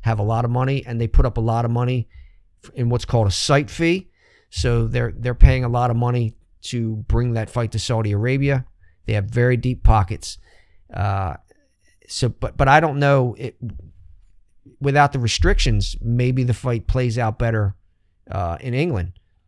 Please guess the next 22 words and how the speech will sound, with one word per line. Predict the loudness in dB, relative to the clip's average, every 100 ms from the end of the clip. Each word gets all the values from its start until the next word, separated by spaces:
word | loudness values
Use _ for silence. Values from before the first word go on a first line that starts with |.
| _ _ _
because | -6 -4 0 2 2 0 -4 -6 -12 _ _ _ _ _ _ _ _ -20 -20 -20 -20 _ -12
that's, | -2 -2 -2 -6
that's | -6 0
part | 4 4 2
of |
the, | -4 -4
part | 0 0
of | 0
the |
equation | -2 2 2 2 0
is | -2 -4 -10 _ _ _ _ _ -10
a | -4
big | 0 4
part | 8 8 6
of |
the | 2
revenue | 0 0 0
stream | -2 -2 -2 -2 -6 -6
is | -6 -4
the | -2
live | 0 2 0 -2
gate. | -2 -2 -6